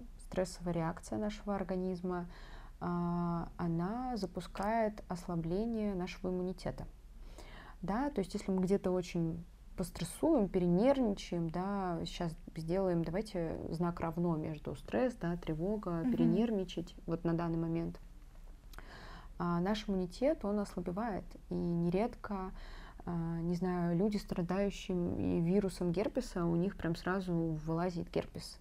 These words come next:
Speaker 1: да, потому что иммунитет ослаб, они снова где-то вирус цепанули. А, люди там, я не знаю, чувствуют слабость, чувствуют какие-то головные боли, чувствуют, что их организм, да, он ослаблен,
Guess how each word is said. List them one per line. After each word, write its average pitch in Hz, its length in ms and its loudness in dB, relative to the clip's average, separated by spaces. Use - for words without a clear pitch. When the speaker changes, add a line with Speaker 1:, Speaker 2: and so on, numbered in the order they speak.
Speaker 1:
да, 185 140 0
потому 180 200 -2
что 175 140 -2
иммунитет 175 400 2
ослаб, 254 420 -2
они 175 200 2
снова 185 320 0
где-то 180 300 -2
вирус 190 320 0
цепанули. 185 680 -2
А, 170 220 -2
люди 196 300 0
там, 175 200 0
я 170 100 2
не 175 120 2
знаю, 165 380 0
чувствуют - 520 -2
слабость, 180 880 0
чувствуют 202 300 -2
какие-то - 280 0
головные 190 440 6
боли, 185 480 6
чувствуют, 220 420 0
что - 140 0
их 180 160 -2
организм, 180 540 0
да, 196 180 -2
он 180 300 0
ослаблен, 240 720 -2